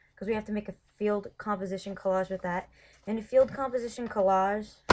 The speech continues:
since I haven't mentioned that before, is basically a collage where the eye never stops moving during the collage, where, um,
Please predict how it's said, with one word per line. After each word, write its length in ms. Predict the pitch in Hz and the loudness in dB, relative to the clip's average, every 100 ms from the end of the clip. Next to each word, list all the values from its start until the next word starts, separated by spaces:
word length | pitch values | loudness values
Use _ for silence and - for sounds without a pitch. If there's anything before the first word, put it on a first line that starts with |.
| - | 2
since 540 | 202 196 185 - - _ _ - _ _ _ _ _ - | -4 -4 -4 -10 -20 _ _ -20 _ _ _ _ _ -12
I 40 | 196 | -2
haven't 280 | 208 208 | 0 0
mentioned 320 | 208 202 202 202 | -2 -2 -2 -2
that 180 | 208 | -2
before, 440 | 185 180 170 175 190 | -4 -8 0 2 4
is 240 | 185 175 | 2 0
basically 380 | 202 208 208 240 | 0 0 2 0
a 40 | |
collage 520 | 226 233 214 202 196 180 | 0 -2 0 2 0 0
where 360 | 185 180 175 - - - | 2 2 -2 -12 -20 -14
the 220 | 175 208 - | -4 0 0
eye 560 | 185 190 214 226 220 | 0 2 2 0 -4
never 460 | 208 196 190 208 240 | -6 -2 2 2 0
stops 420 | - 214 208 - | -4 -6 -6 -2
moving 600 | 208 190 185 208 220 233 - _ - | -2 0 -2 -4 -4 -8 -14 _ -16
during 320 | 175 196 196 | -6 -2 -2
the 80 | 185 | -4
collage, 600 | 185 196 175 160 156 165 | -4 0 2 0 -4 -4
where, 400 | 175 180 180 175 - _ _ _ _ - | 0 2 2 0 -10 _ _ _ _ -4
um, 560 | 196 196 196 185 175 | 0 0 0 -2 -4